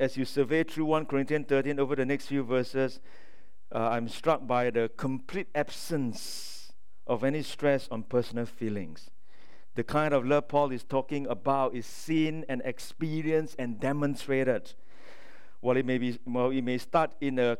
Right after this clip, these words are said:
a feeling of compassion or pity, it never ends there. It is verb. They are all filled with verbs. It's all action, because love is all about action, about demonstration and all that. Martin Lloyd-Jones said, "Love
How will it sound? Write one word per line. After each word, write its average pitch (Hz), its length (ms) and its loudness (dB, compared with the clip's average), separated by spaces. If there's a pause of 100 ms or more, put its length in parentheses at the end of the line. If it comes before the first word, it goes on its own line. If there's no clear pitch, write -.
(120)
a 123 100 2
feeling 143 400 0
of 123 160 0
compassion 135 560 0
or 117 80 2
pity, 127 380 2
it 120 140 0
never 139 280 2 (160)
ends 131 440 0
there. 104 360 -2 (560)
It 139 140 2
is 135 140 0
verb. 139 500 4
They 143 100 2
are 135 60 4
all 196 240 4
filled 185 280 2
with 131 140 2
verbs. 123 440 4
It's 120 100 -6
all 170 240 4
action, 156 500 -2
because 170 240 0
love 208 200 4
is 139 100 -2
all 190 120 2
about 135 200 0
action, 160 280 0
about 127 200 0
demonstration 151 920 0 (1120)
and 135 140 4
all 143 240 6
that. 120 280 4 (2250)
Martin 151 440 2
Lloyd-Jones 143 480 4
said, 139 280 4
"Love 185 340 6